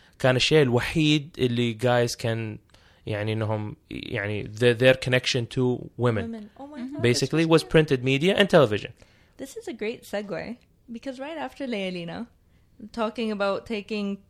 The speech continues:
Speaker 2: private events and putting it in the public space and making the public space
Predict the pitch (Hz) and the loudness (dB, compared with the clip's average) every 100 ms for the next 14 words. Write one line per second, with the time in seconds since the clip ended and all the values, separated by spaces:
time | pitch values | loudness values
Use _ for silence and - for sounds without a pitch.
0 | 220 185 185 190 - - 190 175 170 175 | -8 -6 -4 -6 -8 -10 -6 -6 -6 -10
1 | - 226 214 269 254 247 226 208 196 240 | -12 -8 -6 -4 -2 -2 -2 -4 -8 -6
2 | 226 220 - 214 220 214 196 202 220 214 | -6 -8 -10 -8 -8 -8 -6 -6 -8 -10
3 | 180 190 196 180 175 - 185 175 | -10 -10 -12 -12 -14 -12 -12 -12